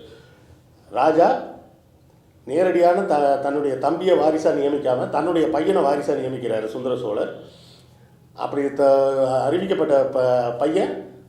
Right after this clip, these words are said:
கொலை செய்யப்படுகிறான். அந்த கொலை என்ன நடந்தது, யார் அதுல சம்மந்தப்பட்டாங்க, அதை,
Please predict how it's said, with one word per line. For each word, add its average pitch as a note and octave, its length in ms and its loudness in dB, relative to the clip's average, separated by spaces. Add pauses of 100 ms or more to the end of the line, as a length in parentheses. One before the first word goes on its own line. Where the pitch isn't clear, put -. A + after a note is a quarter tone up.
கொலை F3+ 260 4
செய்யப்படுகிறான். F#2 600 -2 (540)
அந்த C3+ 180 -4
கொலை E3 360 2
என்ன D#3 160 2
நடந்தது, D3 640 -2
யார் D3+ 280 2
அதுல C#3 180 2
சம்மந்தப்பட்டாங்க, B2 840 -6
அதை, C3+ 240 -4